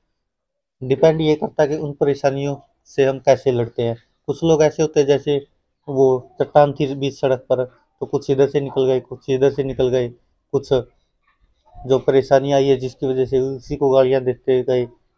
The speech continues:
लेकिन एक ऐसा भी इंसान आया जो किसान था, जिसने चट्टान को ही दूर करने की कोशिश की और धीरे-धीरे उसने कर भी दी, और जिसके बाद उस परेशानी के बाद जो मिला वो आपको पता ही है।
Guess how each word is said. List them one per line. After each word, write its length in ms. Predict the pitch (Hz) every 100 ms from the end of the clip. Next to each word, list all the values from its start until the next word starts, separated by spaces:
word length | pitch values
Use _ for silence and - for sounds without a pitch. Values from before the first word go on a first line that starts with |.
| -
लेकिन 420 | 135 139 147 135 - _ -
एक 200 | 131 127
ऐसा 260 | 135 131 143
भी 120 | 139
इंसान 380 | 131 123 131 127
आया 280 | 127 127 127 _ _ _
जो 120 | 127
किसान 440 | 127 135 135 127 120
था, 280 | 127 123 120
जिसने 340 | 131 117 135 123 - - _ -
चट्टान 320 | - 143 143
को 180 | 143 139
ही 180 | 135 131 _ _ 127
दूर 220 | 143 135
करने 240 | 143 139 139
की 60 |
कोशिश 320 | 139 117 -
की 140 | - 139
और 100 | 135
धीरे-धीरे 420 | 135 127 131 127
उसने 280 | 117 131 123
कर 180 | 139 127
भी 160 | 139
दी, 200 | 131 131 - _ _ -
और 120 | 127
जिसके 280 | 131 - 156
बाद 220 | 143 135
उस 120 | 131 -
परेशानी 460 | 147 143 147 147 147
के 100 | 139
बाद 180 | 135
जो 140 | 123 127
मिला 240 | 127 123 120 _ _ _
वो 100 | 139
आपको 460 | 135 117 _ - 123
पता 240 | - - 110
ही 140 | 104
है। 100 | 104